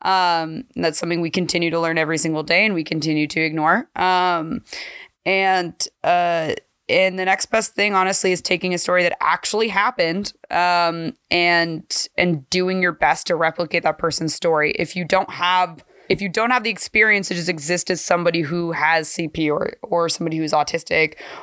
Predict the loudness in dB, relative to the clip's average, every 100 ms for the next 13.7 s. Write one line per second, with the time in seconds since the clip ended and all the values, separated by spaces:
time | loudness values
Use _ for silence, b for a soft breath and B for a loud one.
0 | B 0 2 2 0 0 2 2 2 0
1 | 2 2 2 0 -2 0 0 0 -4 _
2 | _ -20 -4 0 0 0 -2 -4 -10 _
3 | _ _ -2 0 2 2 0 -2 2 2
4 | 2 0 0 0 2 2 0 -6 -10 B
5 | B B B B -4 0 2 2 4 2
6 | 2 -2 0 2 2 2 0 2 2 0
7 | -6 0 2 2 0 2 2 2 -2 0
8 | 0 0 0 0 0 0 0 -4 -8 2
9 | 2 2 2 0 2 2 0 _ 2 2
10 | 2 2 2 0 2 2 0 0 0 2
11 | 0 0 0 -2 -2 -2 0 0 0 0
12 | 0 -2 0 0 2 0 0 0 -2 -2
13 | -2 -2 0 2 2 0